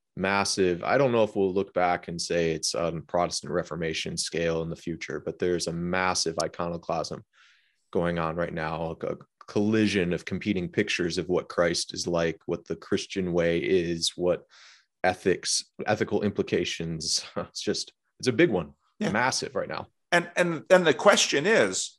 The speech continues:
Speaker 2: what will emerge?
Speaker 1: Right.
Speaker 2: You know, I don't know, Orthodox friends notwithstanding, I don't know to what degree Paul of Tarsus would find the current church, you know, in any way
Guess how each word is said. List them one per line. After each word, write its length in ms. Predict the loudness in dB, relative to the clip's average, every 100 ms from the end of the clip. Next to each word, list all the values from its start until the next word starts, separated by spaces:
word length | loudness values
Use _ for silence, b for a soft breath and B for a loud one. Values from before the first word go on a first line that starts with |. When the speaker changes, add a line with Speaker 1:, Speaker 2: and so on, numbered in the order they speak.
| _
Speaker 2:
what 320 | 4 6 6
will 240 | 4 4 4
emerge? 760 | 2 4 4 4 -2 -12 -16 -18 _ _ -4
Speaker 1:
Right. 320 | -2 -2 -4 -16 _ _ _ _ _ _ _ _ _ _ _ _
Speaker 2:
You 60 | 0
know, 100 | 2
I 120 | 4
don't 320 | 6 4 4 2
know, 480 | 4 6 4 0 -12 _ _ _ _ _ _ _ _
Orthodox 500 | 0 0 4 4 4
friends 380 | -2 -4 -4 -2
notwithstanding, 1000 | -2 0 -2 -2 2 4 4 4 0 0 -10 _ _ _ _ _ _ _ _ _ _ _
I 100 | 6
don't 200 | 6 6
know 160 | 6 6
to 140 | 6
what 240 | 6 6
degree 320 | 4 0 0 -2
Paul 360 | 2 6 8
of 120 | 6
Tarsus 560 | 4 4 4 2 -4 -4
would 140 | -6
find 360 | 2 6 6 6
the 80 | 0
current 480 | 0 4 4 4 -2
church, 600 | 2 6 6 2 -6 -10 _ _ _ _ _ _ _ _ _ _ _ _ _ _
you 100 | -4
know, 180 | -2
in 240 | 0 0 0
any 400 | 0 0 2 2
way 640 | 4 6 6 4 0 -8